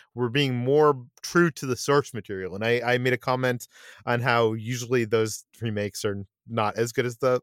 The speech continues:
first one. Um, and, uh, I put the call out to listeners out there to n-, name one that actually is better than the original, that they, that they actually kind of tried to make that claim.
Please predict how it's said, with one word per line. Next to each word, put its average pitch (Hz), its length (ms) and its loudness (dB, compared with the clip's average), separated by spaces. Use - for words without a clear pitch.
first - 320 -2
one. 147 220 -4
Um, 123 600 2
and, 135 380 2
uh, 127 260 4
I 135 320 2
put - 140 -8
the - 60 -6
call 208 260 2
out 107 300 0
to 127 480 -2
listeners 151 420 0
out 147 160 2
there 110 420 2
to 139 160 -4
n-, 135 300 -6
name 151 280 2
one 151 180 4
that 147 140 4
actually 151 360 2
is 156 340 0
better 147 440 6
than 139 240 -2
the 139 100 2
original, 135 500 0
that 117 180 0
they, 120 200 4
that 117 140 0
they 123 100 6
actually 123 260 0
kind 123 200 -2
of 113 200 -8
tried 120 200 0
to 117 80 -6
make 117 220 -4
that 135 160 2
claim. 147 480 0